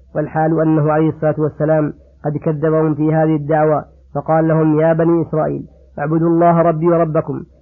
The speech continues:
فأثبت لنفسه العبودية التامة ولربه الربوبية الشاملة لكل مخلوق، إنه من يشرك بالله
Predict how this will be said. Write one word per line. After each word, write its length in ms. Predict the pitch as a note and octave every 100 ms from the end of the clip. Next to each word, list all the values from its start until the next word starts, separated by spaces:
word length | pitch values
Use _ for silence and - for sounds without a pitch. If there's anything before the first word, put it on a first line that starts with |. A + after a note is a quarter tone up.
| _
فأثبت 280 | E3 D#3+ D#3+
لنفسه 340 | E3+ E3+ E3+
العبودية 580 | E3+ D#3 E3+ E3+ F3 E3+
التامة 480 | E3+ F3 D#3+ C#3+ B2+ - _ _
ولربه 440 | D#3 D#3 E3+ D#3 E3+
الربوبية 560 | F3 E3+ D#3+ E3+ E3
الشاملة 560 | E3 - E3+ F3 F3 E3+
لكل 340 | E3+ E3+ E3
مخلوق، 420 | D#3+ D#3 D#3 C#3+ - - - -
إنه 280 | F3+ E3+
من 100 | E3
يشرك 260 | E3 D3+ C#3+
بالله 340 | D#3 D3+ D3+